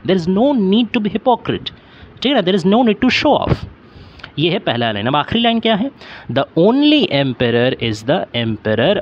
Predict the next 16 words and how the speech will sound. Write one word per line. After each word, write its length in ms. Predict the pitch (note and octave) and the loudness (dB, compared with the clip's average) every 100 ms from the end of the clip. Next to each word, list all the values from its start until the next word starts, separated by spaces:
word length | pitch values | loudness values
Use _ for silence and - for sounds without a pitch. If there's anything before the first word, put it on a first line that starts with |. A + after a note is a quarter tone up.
| - | -2
of 480 | F#2+ C3 - - F#2+ | 0 0 -4 -8 -6
ice 180 | F#2 - | -6 -8
cream." 180 | A2 A2+ | -6 -4
अब 120 | B2+ | -4
emperor 340 | C3+ B2 D#3+ F3 | -4 -2 0 2
का 100 | F#3+ | 0
मतलब 280 | F3+ F#3+ - | 0 -2 -2
क्या 140 | F#3 | 0
होता 280 | E3+ F#3 F#3 | 0 0 0
है? 160 | A#3 - | -2 -4
Emperor 300 | A2 G#2+ G#2 | -4 -2 -4
का 120 | G#2+ | -6
मतलब 180 | G2+ G2 | -8 -10
होता 120 | G#2+ | -10
है 40 | |
सम्राट, 500 | G2+ A#2 A2+ D3+ - | -8 -6 -2 -4 -4